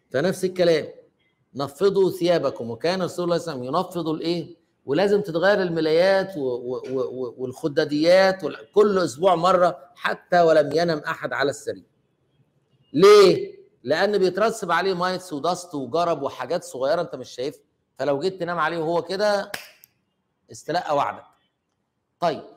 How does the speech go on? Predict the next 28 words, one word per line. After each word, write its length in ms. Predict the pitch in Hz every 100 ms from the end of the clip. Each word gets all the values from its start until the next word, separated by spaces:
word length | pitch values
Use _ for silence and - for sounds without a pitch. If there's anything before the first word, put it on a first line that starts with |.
| _
نظافه 420 | 139 151 233 240 196
البيت 280 | 165 226
وتجميل 440 | 190 165 147 180 202
البيت 420 | 160 143 120 - _ _
يفرق 320 | 185 185 208
معانا 280 | 185 196 202
ايه 120 | 202
في 100 | 190
التجمل؟ 580 | - 165 160 156 139 - _ _ _
التجمل 640 | 135 - 165 233 240 208
ده 140 | 170 214
حاجه 400 | - - 220 190
جميله 280 | 165 190 170
جداً، 380 | 160 139 117 92 _ _ _ _
فإذا 400 | 156 185 170 175
كان 280 | 180 226 208
الإنسان 540 | 170 160 143 202 196
نظيفًا 840 | 160 151 143 202 160 - 117 98 - _ _ _ _
وروحه 580 | 127 143 196 196 170 156
جميلة 460 | 139 143 196 214 190
كان 340 | - 196 185
بيته 400 | 160 175 156 143
جميلًا. 500 | 120 123 131 107 95 95 _ _ _ _ _ _ _ _ _
يعني 220 | 127 135 208
أنت 140 | 208
تلاقي 280 | 180 208 214
مثلًا 380 | 220 208 196 180
إنسان، 500 | 175 - 180 143